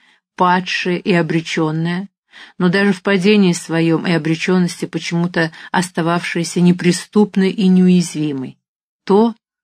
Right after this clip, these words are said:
другая, вторая, в яростном отречении от этой неуязвимости, стремившаяся в черную бездну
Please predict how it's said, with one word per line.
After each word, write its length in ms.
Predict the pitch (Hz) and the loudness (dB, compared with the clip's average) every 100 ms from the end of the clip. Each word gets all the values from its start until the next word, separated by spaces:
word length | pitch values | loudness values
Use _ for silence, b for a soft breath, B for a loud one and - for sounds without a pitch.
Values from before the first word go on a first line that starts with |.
| _ _ | _ _
другая, 600 | 147 175 180 165 139 139 - | -4 0 0 0 -6 -10 -14
вторая, 640 | - 170 165 135 131 135 _ B B B | -6 -4 -2 -6 -10 -20 _ B B B
в 60 | 160 | 0
яростном 560 | 175 196 185 180 180 | 2 2 0 0 -4
отречении 920 | - 180 185 190 - 208 175 147 131 135 B | -2 0 0 0 0 2 2 0 -6 -10 B
от 180 | - 160 | -8 0
этой 240 | 175 175 170 | 0 0 2
неуязвимости, 1080 | 175 175 180 175 156 165 196 180 175 - | 6 6 6 4 2 2 4 4 0 -8
стремившаяся 800 | 165 - 160 165 165 - 165 - | -14 -8 -2 -2 -2 -6 -6 -6
в 80 | 160 | -8
черную 540 | - 175 170 165 160 | -4 0 0 0 0
бездну 580 | 147 180 196 165 160 143 | 2 2 2 -2 -6 -10